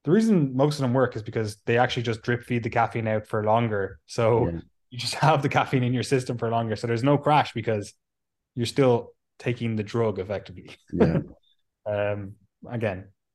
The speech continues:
Speaker 1: that might be what you want. You know, if you've an all day event, you're like, "I just wanna be on point." Cool. You know, but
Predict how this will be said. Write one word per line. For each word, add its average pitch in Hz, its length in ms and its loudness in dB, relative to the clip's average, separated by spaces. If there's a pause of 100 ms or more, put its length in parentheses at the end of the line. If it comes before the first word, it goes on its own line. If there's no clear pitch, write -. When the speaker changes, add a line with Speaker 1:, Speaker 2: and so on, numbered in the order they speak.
(140)
Speaker 1:
that 139 160 4
might 160 140 6
be 185 60 4
what 151 180 4
you 135 60 2
want. 123 280 0
You 113 80 -6
know, 113 60 -4
if 110 60 -10
you've 110 120 -4
an 113 80 -2
all 113 180 2
day 110 160 -2
event, 110 480 -2
you're 104 100 -8
like, 95 120 -6
"I 98 80 -2
just 98 120 -8
wanna 104 160 -4
be 98 300 -8 (800)
on 113 160 -2
point." 151 380 -2 (340)
Cool. - 320 -4 (200)
You 107 60 -6
know, 123 140 0
but 120 360 0